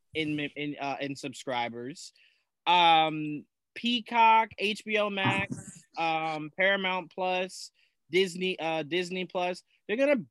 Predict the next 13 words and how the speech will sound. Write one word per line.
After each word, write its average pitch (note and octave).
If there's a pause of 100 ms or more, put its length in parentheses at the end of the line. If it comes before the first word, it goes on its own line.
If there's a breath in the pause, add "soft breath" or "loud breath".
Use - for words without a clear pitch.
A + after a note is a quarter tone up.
(120)
bury F3+
Netflix. D#3+ (1300 loud breath)
They're G3
gonna A#3+
bury G3
Netflix. E3+
And D#3
you F#3
know G#3
what G3+
we'll G3+
be G3
having F#3+